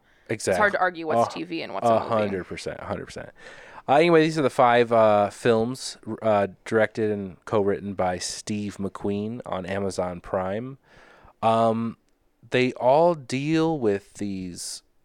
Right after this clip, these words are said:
Speaker 1: uh, different stories of Black life, mostly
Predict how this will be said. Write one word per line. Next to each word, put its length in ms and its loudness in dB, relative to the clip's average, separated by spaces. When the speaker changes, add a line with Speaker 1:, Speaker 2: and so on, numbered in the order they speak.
Speaker 1:
uh, 560 -8
different 360 -2
stories 720 0
of 320 -2
Black 320 2
life, 220 0
mostly 480 -2